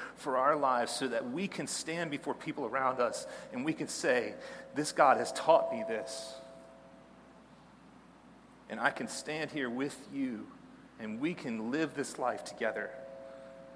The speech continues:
But not only that, the things that he's taught me, I can take those things and I can teach somebody else. And the levels of relationship that he builds in a community, in a place where he wants to do something amazing in each and every one of us,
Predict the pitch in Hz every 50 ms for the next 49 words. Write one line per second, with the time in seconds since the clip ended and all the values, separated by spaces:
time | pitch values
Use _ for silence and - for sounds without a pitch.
0 | - - - - - - - - - - - - - - - - - - 135 139
1 | 147 156 180 185 180 180 160 147 147 147 143 120 113 113 - - 120 - - 165
2 | 175 151 131 131 123 - 196 180 - - - 160 156 135 139 135 143 151 139 -
3 | - - 170 - 156 143 - - 180 185 175 - 156 143 135 - - 156 147 117
4 | - 117 127 143 156 - - 139 135 135 - - - 170 165 147 - - - -
5 | 156 147 139 127 123 117 107 107 127 131 131 127 110 - - - - - - -
6 | - - - - - - - - - - - - - 123 131 131 127 120 104 -
7 | - 143 123 120 123 139 147 160 185 175 165 156 139 - - 135 113 131 123 120
8 | 139 156 156 151 - 151 123 - - 143 131 107 127 123 127 - - - - 151
9 | 160 156 147 147 156 135 117 - - 117 127 139 170 175 175 165 165 160 131 131
10 | 127 117 107 - - - 160 170 170 170 170 170 - - - - - - - 131
11 | 127 - - 202 185 190 185 175 180 - 160 135 151 156 143 - - 170 156 151
12 | - 139 131 120 117 120 131 139 147 151 165 165 170 147 - 151 135 123 123 127
13 | 127 135 143 - - - 135 104 135 131 - 131 123 117 110 113 139 147 143 135
14 | 123 - 110 135 143 143 143 -